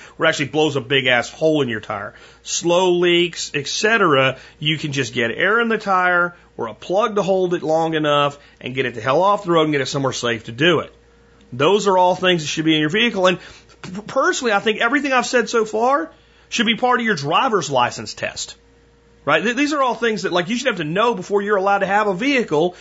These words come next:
'cause you're a danger to yourself and others if you don't. Some sort of way that you can mark things, whether the triangles that set up or something like that,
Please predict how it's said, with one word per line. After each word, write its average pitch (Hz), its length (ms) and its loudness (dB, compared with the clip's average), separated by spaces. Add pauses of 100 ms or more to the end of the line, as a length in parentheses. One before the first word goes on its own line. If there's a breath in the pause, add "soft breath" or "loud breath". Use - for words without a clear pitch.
(140 loud breath)
'cause 185 180 0
you're 262 140 0
a 185 80 2
danger 233 540 0
to 226 40 -2
yourself 208 500 0
and 175 100 0
others 156 320 2
if 131 160 -8
you 131 80 -6
don't. 110 280 -4 (880 soft breath)
Some 285 440 0
sort 240 380 -2
of 190 120 -2
way 190 240 2
that 175 120 -2
you 170 160 -6
can 147 200 -6
mark 151 420 0
things, 120 300 -4
whether 131 280 0
the 120 160 -6
triangles 175 640 2
that - 100 -10
set 175 240 0
up 170 240 2
or 160 40 0
something 165 360 -2
like 165 240 2
that, 160 400 2